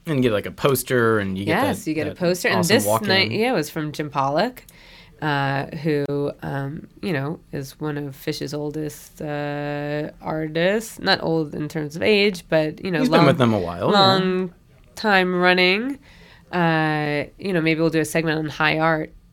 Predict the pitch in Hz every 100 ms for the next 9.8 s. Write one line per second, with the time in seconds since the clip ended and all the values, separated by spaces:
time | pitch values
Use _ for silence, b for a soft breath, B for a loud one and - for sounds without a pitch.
0 | - - 156 156 170 160 156 156 190 151
1 | 151 110 147 117 101 98 165 160 160 156
2 | - 165 156 156 156 156 156 156 160 143
3 | 143 - 156 156 151 151 147 - - 185
4 | 185 180 175 175 175 175 170 B B B
5 | B 175 165 151 147 143 143 - - 160
6 | 147 147 143 143 143 127 123 - 131 151
7 | 117 113 104 117 107 110 107 107 - 107
8 | 113 110 104 104 101 104 98 - 113 -
9 | 110 101 104 101 98 98 98